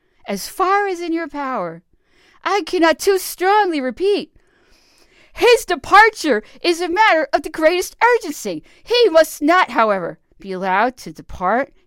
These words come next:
in a pilot boat for the United States, or on a flag of truce for the English squadron, or for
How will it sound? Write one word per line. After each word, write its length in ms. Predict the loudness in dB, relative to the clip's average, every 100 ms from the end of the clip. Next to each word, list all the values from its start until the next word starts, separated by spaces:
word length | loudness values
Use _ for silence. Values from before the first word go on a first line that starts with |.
| _
in 140 | -8
a 80 | -8
pilot 580 | -10 -20 -14 -10 -10 -8
boat 180 | -10 -10
for 140 | -12
the 80 | -10
United 300 | -8 -8 -12
States, 600 | -16 -16 -16 -18 _ _ _ _ _ _ _
or 80 | -20
on 60 |
a 40 | -20
flag 400 | -20 -16 -14 -16
of 80 | -18
truce 640 | -16 -10 -8 -8 -14 -20 _ _ _
for 120 | _ -20
the 140 | -18
English 320 | -12 -10 -10 -12
squadron, 680 | -14 -14 -12 -12 -12 -12 -16 _ _ -8
or 180 | -6 -6
for 160 | -10